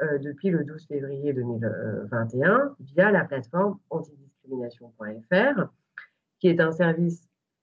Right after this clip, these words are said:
de signalement et d'accompagnement des victimes de discrimination. Au bout de la ligne, donc, il y a un numéro de téléphone unique, hein, le trente-neuf vingt-huit, ou par chat,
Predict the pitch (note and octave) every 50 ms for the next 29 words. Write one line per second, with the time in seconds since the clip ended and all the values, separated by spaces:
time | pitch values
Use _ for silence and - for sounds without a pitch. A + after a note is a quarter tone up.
0 | _ _ - C#3+ C#3 C#3 - _ G#3 A3+ A3+ A3 G3 F3+ E3+ E3 E3 F3 G#3+ C4+
1 | C4 F#3 D#3 C3+ C3+ F#3 F#3+ G#3+ G3+ G3 F#3+ F#3 G3 F#3 F3 F3+ E3+ E3+ E3 E3
2 | D#3 D3 C3+ C#3 C3+ - _ F#3 G3 F#3+ F3 E3 D3 D3 D3 _ _ _ D3 D3+
3 | D3+ D3+ D3 C#3+ - - B2+ B2 _ _ _ _ _ _ _ _ _ - - -
4 | - _ _ _ _ _ _ _ - - E3 E3 D#3 F3 F3+ D#3+ D3 C3+ C#3 F#3+
5 | A#3+ C#4 D4 C#4+ G3+ D#3 D#3 D3+ - C3+ - - C3 C3+ C3+ C#3+ - - _ -
6 | - F#3+ G3 G3+ F#3 E3+ D#3+ D#3 C#3+ C#3+ D3 C3+ C3+ B2+ C3 B2 B2+ B2+ B2+ -
7 | C3 C3 C3 C3+ C#3 C#3+ C#3 C3+ C3+ B2+ A#2+ A#2 A2+ A#2 - - D3 C#3 C3 C#3
8 | C#3 C3 B2 A#2+ B2 A#2+ B2 - - B3 A#3+ - - _ - A#3 G#3+ A3 F3+ D3
9 | C#3+ - - - F#3 G#3+ C4 C4+